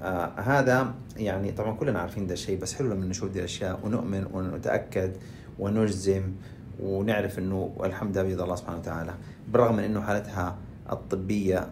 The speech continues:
من ناحية الإنجاب صعبة، آه، لكن حملت المرة الماضية، ومفروض صعب، مفروض الحمل الطبيعي يكون كمان أصعب، بس ربنا شاء إنها تحمل، ربنا على كل شيء قدير. فدائمًا نقول للناس تعلقوا بالله، لا تعلقوا بالأجنة ولا تعلقوا بجودة الأجنة ولا بعددها، تعلقوا بالله سبحانه وتعالى.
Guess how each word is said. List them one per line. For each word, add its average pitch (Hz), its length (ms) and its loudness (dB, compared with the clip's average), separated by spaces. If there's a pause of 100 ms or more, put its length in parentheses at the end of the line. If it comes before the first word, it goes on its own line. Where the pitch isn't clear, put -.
(100)
من 95 160 0
ناحية 95 300 0
الإنجاب 92 560 0
صعبة، 95 420 2 (760)
آه، 92 540 0
لكن 107 220 4
حملت 107 260 4
المرة 90 200 -2
الماضية، 87 380 -4 (240)
ومفروض 117 380 4
صعب، 180 240 10
مفروض 120 240 4
الحمل 160 260 6
الطبيعي 156 300 6
يكون 185 240 2
كمان 190 200 8
أصعب، 196 480 6 (140)
بس 160 180 0
ربنا 101 340 2
شاء 92 280 -2
إنها 101 220 -2
تحمل، 139 340 -4 (720)
ربنا 131 300 2
على 135 240 2
كل 139 100 0
شيء 131 220 -2
قدير. 113 280 4 (540)
فدائمًا 156 280 8
نقول 143 240 4
للناس 139 360 6
تعلقوا 117 440 8
بالله، 104 220 6
لا 101 80 4
تعلقوا 101 380 2
بالأجنة 95 520 2
ولا 101 100 4
تعلقوا 95 480 0
بجودة 95 340 4
الأجنة 92 440 0
ولا 98 140 4
بعددها، 87 440 0
تعلقوا 95 480 2
بالله 92 200 0
سبحانه 87 260 -6
وتعالى. 82 320 -4